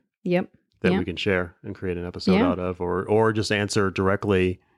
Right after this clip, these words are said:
Speaker 2: with you. We're
Speaker 1: Yeah.
Speaker 2: happy to, you know, as we said in the beginning of the show, answer emails or direct messages on I G.
Speaker 1: Mm-hmm. Absolutely. Love it. Awesome. Well, I feel great. I mean, you know, we can, we can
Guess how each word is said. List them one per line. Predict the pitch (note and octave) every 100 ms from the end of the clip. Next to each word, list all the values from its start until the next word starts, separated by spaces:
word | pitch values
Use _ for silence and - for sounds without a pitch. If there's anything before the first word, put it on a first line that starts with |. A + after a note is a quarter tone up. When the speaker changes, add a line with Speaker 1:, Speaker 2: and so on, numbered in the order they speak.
| -
Speaker 2:
with | G2+ A#2+
you. | F2+ F2+ F#2
We're | F#2
Speaker 1:
Yeah. | G2+
Speaker 2:
happy | G2 F#2
to, | F#2 F2+ - _ _ _
you | F#2+
know, | F2+ F2+ F2+
as | F#2
we | F#2+
said | -
in | F#2+
the |
beginning | F2+ F#2+ F#2+
of | F#2
the |
show, | E2+ A2 F#2
answer | F#2+ G2 F#2 F#2
emails | F#2 F#2+ F#2+ F#2+ F#2+
or | F#2+ F2 F2+
direct | G2 F#2+
messages | F#2+ F#2 F#2 F#2+ F#2
on | F2+ F2 E2+ - _ -
I | F2
G. | F2 G2 F#2+ _
Speaker 1:
Mm-hmm. | - F#3 G3 G3+ A3+ -
Absolutely. | G3 G3+ G3+ G3 F#3+ G3
Love | G3 F#3+
it. | G3 - _ _ _ _ _
Awesome. | F#3 A3 A3+ G3 G3 _ _ _ _ _ _ _ _ _ _ _ _ -
Well, | A3
I |
feel | C4 D#4
great. | A3+ G#3 A#3 G#3 - _ -
I |
mean, | F#3+ F#3 F3+ F3
you | F#3
know, | F3
we | F3 F#3+
can, | G#3 F#3+ F#3 - _
we | G3+ F3+
can | F#3+ F#3 F3+ F3+